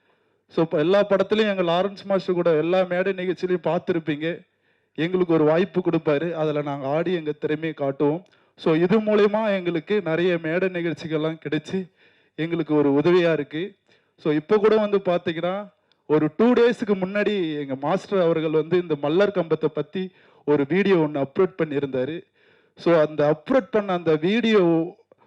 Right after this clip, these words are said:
உடனே மக்கள்கிட்ட ரீச் ஆகி உடனே அவ்வளோ ஃபோன் கால்ஸ் வந்து எங்களுக்கு மல்லர் கம்பம் நிகழ்ச்சி மட்டுமே இப்போ மூணு நிகழ்ச்சி புக்கிங் ஆகிருக்குங்க.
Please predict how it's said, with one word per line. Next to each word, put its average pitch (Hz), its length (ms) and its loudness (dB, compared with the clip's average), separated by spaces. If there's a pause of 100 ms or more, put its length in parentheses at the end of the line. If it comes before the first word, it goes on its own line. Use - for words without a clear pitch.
(120)
உடனே 214 400 2
மக்கள்கிட்ட 190 720 -2
ரீச் 196 380 -2
ஆகி 185 240 -2 (520)
உடனே 202 360 2
அவ்வளோ 208 380 6
ஃபோன் 208 340 2
கால்ஸ் 185 280 -2
வந்து 165 340 0 (500)
எங்களுக்கு 165 380 -2
மல்லர் 214 360 2
கம்பம் 190 320 -2
நிகழ்ச்சி 185 420 0
மட்டுமே 175 400 -4
இப்போ 165 320 -4
மூணு 214 280 0
நிகழ்ச்சி 196 360 -2
புக்கிங் 156 400 -4
ஆகிருக்குங்க. 135 480 -4